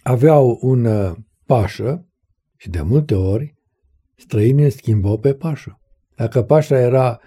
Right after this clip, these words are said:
unul așa cu capul pătrat și nu se puteau înțelege, trimiteau vorba la ambasadorul englez sau francez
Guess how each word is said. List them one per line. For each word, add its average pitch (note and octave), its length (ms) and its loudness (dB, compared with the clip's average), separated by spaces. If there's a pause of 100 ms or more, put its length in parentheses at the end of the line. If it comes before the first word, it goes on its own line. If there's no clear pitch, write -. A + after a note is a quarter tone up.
(180)
unul A#2+ 800 0
așa A2 360 -2
cu A2+ 140 -4
capul B2 340 -2
pătrat A2 440 -2
și - 100 -8
nu G#2+ 160 -2
se G2+ 180 -4
puteau G#2+ 400 -4
înțelege, G2+ 680 -6 (540)
trimiteau A#2+ 500 2
vorba A#2 360 0
la G#2+ 160 0
ambasadorul G#2 840 -2
englez F#2+ 480 -4
sau F#2 140 -6
francez F#2 680 -6